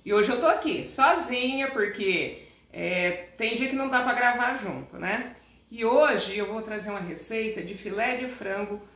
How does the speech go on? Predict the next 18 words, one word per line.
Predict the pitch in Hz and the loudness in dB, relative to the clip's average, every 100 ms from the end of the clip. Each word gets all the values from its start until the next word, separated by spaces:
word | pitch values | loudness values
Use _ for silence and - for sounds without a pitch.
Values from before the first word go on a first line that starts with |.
| _ _ | _ _
com | 202 | -6
molho | 208 196 196 196 | 0 2 2 0
de | |
gorgonzola. | 202 196 190 208 240 170 147 127 135 - - _ _ _ | -2 -2 0 -2 -2 0 0 0 -4 -10 -20 _ _ _
É, | - 160 160 160 | -10 -4 2 2
às | 156 | 2
vezes | 180 190 | 0 -2
a | |
pessoa | 196 190 185 | -2 -2 -4
pode | 170 185 | -4 -6
pensar | 185 180 175 | -4 -6 -6
que | 175 | -6
é | 170 | -10
difícil, | 165 - 202 202 196 | -10 -10 -8 -8 -6
mas | 190 196 | -4 -2
é | |
um | 196 202 | -4 -4
frango | - 202 196 185 | -6 -6 -4 -8